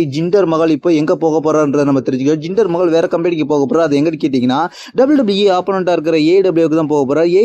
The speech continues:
டபிள்யூல வந்து ஜிண்டர் மஹாலை எடுக்கிறதுக்கு டோனி கன் சமீபத்துல முயற்சி பண்ணிக்கிட்டு இருந்தாரு, டபிள்யூ டபிள்யூ இல இருந்தப்பயே கூட.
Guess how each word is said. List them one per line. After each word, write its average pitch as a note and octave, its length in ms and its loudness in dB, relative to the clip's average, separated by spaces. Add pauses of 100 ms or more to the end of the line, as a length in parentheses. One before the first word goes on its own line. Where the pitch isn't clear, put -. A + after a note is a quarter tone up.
டபிள்யூல F3+ 420 2
வந்து D#3 200 -2
ஜிண்டர் E3+ 340 0
மஹாலை D#3+ 240 0
எடுக்கிறதுக்கு D3+ 460 -2
டோனி E3+ 240 -2
கன் D#3 200 -2
சமீபத்துல D#3 460 -2
முயற்சி E3 320 0
பண்ணிக்கிட்டு C#3+ 360 0
இருந்தாரு, B2+ 300 0
டபிள்யூ C#3+ 240 -2
டபிள்யூ C#3 260 0
இல C#3+ 180 2
இருந்தப்பயே D3 500 0
கூட. B2+ 160 0